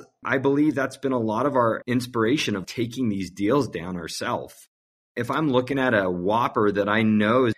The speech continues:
at least a third base to a home run hit, we've just managed to pull all the equity in ourselves. Now, that doesn't mean I'm not open to partners. I have a lot of capital partners on the sideline wanting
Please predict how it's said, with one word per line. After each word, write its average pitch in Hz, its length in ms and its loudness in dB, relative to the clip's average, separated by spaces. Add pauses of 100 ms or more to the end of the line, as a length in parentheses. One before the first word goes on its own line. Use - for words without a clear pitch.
(140)
at 107 180 0
least 127 300 0
a 95 80 -2
third 120 400 2
base 117 280 2
to 101 160 -2
a 95 40 -2
home 107 300 2
run 98 160 0
hit, 107 380 0 (460)
we've 135 280 2
just 165 240 -4
managed 117 460 -2
to - 80 -12
pull 110 360 -6
all 120 140 0
the 107 160 0
equity 104 320 -2
in 104 100 -2
ourselves. 95 720 0
Now, 107 260 -2
that 110 140 -4
doesn't 131 200 -4
mean 131 140 -4
I'm 120 100 -2
not 107 240 -4
open 113 240 -2
to 107 60 -4
partners. 127 600 -4 (300)
I 120 80 -2
have 131 100 4
a 127 60 4
lot 113 200 4
of 123 120 0
capital 104 420 -4
partners 110 480 -4
on 104 160 0
the 92 80 -4
sideline 107 680 -2
wanting 104 480 -4